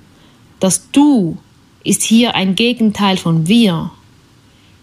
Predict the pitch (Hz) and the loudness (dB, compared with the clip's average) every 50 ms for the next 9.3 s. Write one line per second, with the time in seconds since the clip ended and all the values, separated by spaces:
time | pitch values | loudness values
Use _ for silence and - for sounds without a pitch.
0 | _ _ - 190 190 175 175 254 262 277 285 269 254 233 226 233 240 247 226 190 | _ _ 0 2 2 2 2 0 0 2 2 2 2 4 4 2 2 2 0 -2
1 | - - - - - _ _ _ _ _ _ - - 202 202 190 226 220 214 202 | -2 -4 -10 -14 -20 _ _ _ _ _ _ -4 0 0 2 2 2 2 2 2
2 | 214 208 - 170 185 185 180 165 175 185 254 269 285 294 240 208 185 190 190 180 | 2 0 0 -2 0 0 0 0 0 2 2 2 4 2 0 0 0 -2 -2 -2
3 | 175 175 170 - - 139 160 180 - _ _ - - - 208 208 190 190 185 175 | -2 -2 -4 -4 -4 -4 -4 -6 -8 _ _ -8 -2 0 2 2 4 4 2 2
4 | 170 - 170 - - - 202 202 196 196 196 180 - 170 190 - - - - - | 0 -2 -4 -6 -6 -4 -2 -2 0 0 -2 -2 -2 -4 -6 -6 -8 -12 -12 -14
5 | - - _ - - _ - - - - - - - - - - 214 214 202 190 | -18 -20 _ -20 -20 _ -20 -20 -20 -20 -20 -20 -20 -10 -2 2 2 4 4 4
6 | 262 269 277 269 247 233 226 247 262 269 254 220 208 196 208 196 196 233 226 220 | 2 0 2 2 2 4 4 2 2 2 2 0 0 0 0 0 0 2 2 4
7 | 220 208 202 196 - - 247 254 277 285 254 254 226 240 208 202 202 - 214 - | 4 2 2 0 -2 -2 -2 0 0 0 0 0 0 0 -2 -2 -2 -4 -6 -8
8 | - - 285 294 - - - - 247 214 208 196 190 180 - 196 185 - 233 247 | -6 -6 -6 -6 -6 -8 -4 -2 0 0 2 0 0 0 -2 -2 0 0 0 0
9 | 262 - - - - | 0 -2 -4 -8 -10